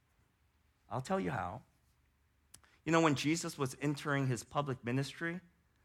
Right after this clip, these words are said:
one of the first people that he went to go see is John the Baptist. He was baptizing people in the Jordan. He came and said, "Oh, Jesus, it's you." And John, he says, "John, it's me." And he goes, "Jesus, you need to baptize me." Jesus says, "No, no, no, no. John,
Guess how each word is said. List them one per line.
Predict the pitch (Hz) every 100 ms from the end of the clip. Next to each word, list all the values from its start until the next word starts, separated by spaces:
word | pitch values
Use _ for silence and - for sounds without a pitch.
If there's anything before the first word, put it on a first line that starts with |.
| _ _ -
one | 131 131
of |
the | 123
first | 190 180
people | - 160 160
that | 131
he | 135
went | 127 131
to | 127
go | 123
see | 120 131 107
is | 98 -
John | 117 110 98 92
the | 98
Baptist. | 104 98 - 85 -
He | 110
was | 92
baptizing | 110 107 - 95 92 87
people | 90 - 90
in | 92
the |
Jordan. | 95 90 90 - -
He | 127
came | - 113 127 123
and | 101
said, | 104 101 - _ _ -
"Oh, | 202
Jesus, | - 247 208 139 175
it's | - 277
you." | 202 120 - _ _ _ _ _ _ 98
And | 101
John, | - 101 -
he | 110
says, | 101 98 90 - -
"John, | 90 92 147
it's | 175 -
me." | 233 196 101 _ _ _ _ _ _
And | 104
he | 104
goes, | 98 - _ _ _ _ _
"Jesus, | - 156 131 -
you | 131
need | 127
to | -
baptize | 107 117 - 95 92
me." | 95 -
Jesus | 104 98 90
says, | 92 101
"No, | 101 135
no, | 147
no, | 139 110
no. | 104 104 _ _
John, | - 98 113 156